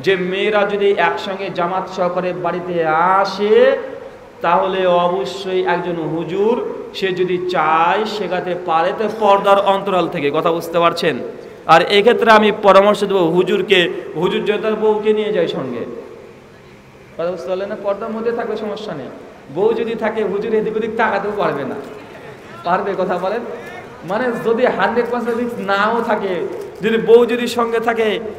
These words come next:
একশো জন মেয়ে কেন, একটা মেয়ে আসলে হুজুর তাকানোর সাহস পাবে না। পাবে? কথা বলেন।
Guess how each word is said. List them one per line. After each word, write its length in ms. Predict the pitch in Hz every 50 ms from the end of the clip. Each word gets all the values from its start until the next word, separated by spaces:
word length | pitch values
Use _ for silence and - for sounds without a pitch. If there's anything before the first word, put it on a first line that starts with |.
| - - - - -
একশো 440 | 147 165 175 190 202 - - 247 226
জন 140 | 220 233 220
মেয়ে 220 | 220 220 226 226
কেন, 200 | 226 233 226 220 220 208 180 160 139 - - - - 156 180
একটা 400 | 208 214 220 214 - 254 233 233
মেয়ে 220 | 226 226 226 226
আসলে 240 | 220 214 - 226 240
হুজুর 240 | 226 220 214 233 226
তাকানোর 360 | 226 208 214 202 214 214 214 208
সাহস 320 | - 208 196 196 202 175
পাবে 220 | 185 180 165 165
না। 80 | 156 151
পাবে? 300 | 147 185 190 196 196 185
কথা 200 | 175 175 175 175
বলেন। 280 | 165 170 170 180 208